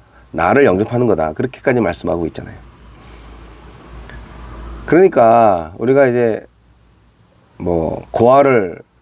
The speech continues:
본다든지 아니면 정말 어려운 지경에 처한 그런 어린 생명을 볼 때 우리가 잘해줘야 됩니다. 그가 예수님일 수 있거든요.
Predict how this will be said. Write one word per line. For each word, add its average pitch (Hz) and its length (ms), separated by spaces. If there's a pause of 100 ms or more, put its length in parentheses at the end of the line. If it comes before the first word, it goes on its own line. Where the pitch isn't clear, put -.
(160)
본다든지 90 680
아니면 90 300
정말 87 280
어려운 92 720 (200)
지경에 92 460
처한 98 500 (440)
그런 87 360 (200)
어린 104 360
생명을 120 420
볼 82 140
때 135 340 (460)
우리가 98 360 (240)
잘해줘야 98 420
됩니다. 69 280 (1120)
그가 78 300
예수님일 78 420
수 - 160
있거든요. - 320